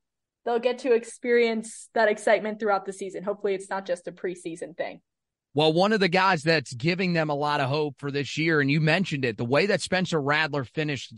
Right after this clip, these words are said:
Speaker 2: last season, a lot of people are really confident that he can sort of be that guy or, or at least close to the guy that we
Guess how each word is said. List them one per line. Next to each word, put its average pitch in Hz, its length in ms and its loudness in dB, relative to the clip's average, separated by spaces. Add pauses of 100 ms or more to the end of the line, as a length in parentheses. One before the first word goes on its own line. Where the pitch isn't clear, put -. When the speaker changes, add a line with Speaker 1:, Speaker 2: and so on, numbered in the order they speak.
(160)
Speaker 2:
last 139 420 -2
season, 147 460 -2 (400)
a 151 40 2
lot 202 100 6
of 269 60 0
people 254 300 4
are 196 80 4
really 180 320 4
confident 160 560 -2
that 135 140 0
he 156 200 -4
can 156 360 0
sort 175 280 -2
of 139 140 -2
be 175 200 2
that 160 280 0
guy 156 500 2
or, 151 200 2 (100)
or 196 80 -2
at 208 60 -4
least 226 260 -4
close 233 400 2
to 220 80 0
the 180 100 0
guy 165 200 2
that 160 160 0
we 170 140 -4